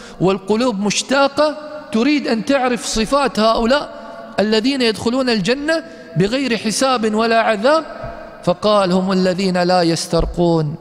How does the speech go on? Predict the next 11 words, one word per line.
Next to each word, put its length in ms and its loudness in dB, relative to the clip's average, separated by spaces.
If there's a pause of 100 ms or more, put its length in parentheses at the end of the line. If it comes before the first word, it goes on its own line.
(1120)
ولا 340 2
يكتوون 840 0 (400)
ولا 400 4
يتطيرون 920 2 (240)
وعلى 580 2
ربهم 540 0
يتوكلون". 840 -4 (1040)
صفات 600 0
من 200 -2
حقق 640 -2 (720)
التوحيد 720 0